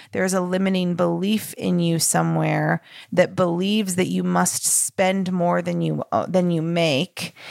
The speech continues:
in order to be successful. And so my advice would be to figure out where that came from so you can, you can shift it and you can make more money. Because at the end of the day, if a lot of really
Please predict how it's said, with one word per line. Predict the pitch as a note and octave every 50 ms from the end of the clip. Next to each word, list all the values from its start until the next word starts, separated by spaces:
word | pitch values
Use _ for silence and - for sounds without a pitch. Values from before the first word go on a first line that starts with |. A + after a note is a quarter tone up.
| - - -
in | - - F#3
order | - F3+ F#3 F3 E3+
to | - - F3
be | E3+ E3+
successful. | D#3 - D#3+ - - - F#3 G3+ G3 - - F3 D#3+
And | D#3 E3 D#3
so | - E3 D#3+
my | E3 E3 D#3+ D#3+
advice | D#3 D#3 D#3+ E3 F3+ F3 F#3+ G#3 G3+ -
would | G3+ E3+ -
be | F3 E3+ E3+
to | - - - E3+
figure | D#3 - - F3+ F3+ F3 F3+
out | E3+ E3+ F3+ -
where | F3 F3
that | E3 E3 - - - _ - -
came | - - F#3 G3 G#3 G#3+
from | G3 G3 F3+ E3 E3
so | - - F3
you | E3+ E3 E3+ E3+
can, | - - F3 D#3+ D#3+ E3 D#3 - - - - - - - - - -
you | - E3
can | - E3 D#3
shift | D3+ - - F3+ F3+ - - -
it | - - - - - _ - - _ _ _ _ _ -
and | F#3 F3+ E3+
you | D#3+
can | D#3 D#3+
make | D3+ C#3+ C3+ D3
more | C#3+ -
money. | - F3 F#3 D#3+ G#2 - - _ _ _ - - - - _ _
Because | - F3+ E3+ F3+ E3+ E3 D#3+ - - -
at | E3+ -
the | F#3 F3
end | E3+
of | E3+ D#3+
the | E3
day, | D#3+ - F#3 G3 G3+ G3 F#3 F3 E3 -
if | - F3 -
a | E3+
lot | E3 E3 E3 E3 E3+ F3 F3+ F3+ F3+
of | F3 E3+ D#3+
really | E3 E3 F3 F3+ F3+ F3 F3 -